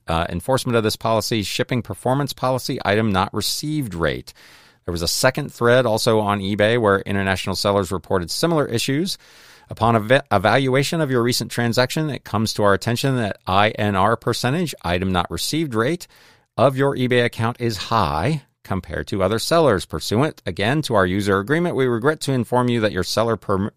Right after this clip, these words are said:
selling permission of the United States corridor, delivery country, will be blocked. You cannot list items on eBay dot com or select United States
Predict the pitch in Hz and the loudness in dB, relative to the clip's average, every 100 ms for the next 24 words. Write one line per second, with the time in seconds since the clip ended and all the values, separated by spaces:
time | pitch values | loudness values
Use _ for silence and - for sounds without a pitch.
0 | - - 127 156 - 123 113 123 131 120 | -6 0 2 0 -2 0 0 0 0 -2
1 | 90 87 90 87 80 90 82 - - 180 | 0 0 2 0 -2 -4 -4 -4 0 2
2 | 165 120 131 190 202 92 90 90 87 135 | 2 2 2 0 -2 -2 0 -2 -2 -4
3 | 135 151 139 _ _ _ _ 87 95 104 | -4 -4 -6 _ _ _ _ -2 0 0
4 | 104 - 92 82 82 - 87 104 147 - | -2 -6 -6 -6 -8 -4 0 2 2 -4
5 | - 92 - 87 85 107 120 117 117 117 | -14 -8 -4 -2 -2 -2 -2 0 0 2
6 | 104 107 104 101 92 - 123 143 151 - | 0 2 0 2 0 0 -2 -2 -2 -4
7 | 104 135 - 123 120 - 104 101 104 95 | -2 -2 0 -2 -2 -2 0 2 0 -2
8 | - 92 92 - | -2 -2 -2 -6